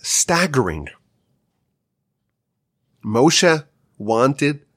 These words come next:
God to revoke the decree, but Moshe wanted to enter the land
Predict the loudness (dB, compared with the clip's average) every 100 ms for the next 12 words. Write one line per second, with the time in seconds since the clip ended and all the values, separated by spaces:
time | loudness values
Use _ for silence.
0 | -12 -4 0 0 0 -4 _ _ _ _
1 | -2 -2 0 -2 0 0 0 -4 -14 -6
2 | -4 0 0 0 0 0 -6 _ _ _
3 | _ _ _ _ _ _ _ _ _ _
4 | _ _ _ _ _ _ _ _ _ _
5 | _ _ _ _ _ _ -2 0 0 0
6 | -2 -4 -6 -8 -6 -6 -4 0 -2 -2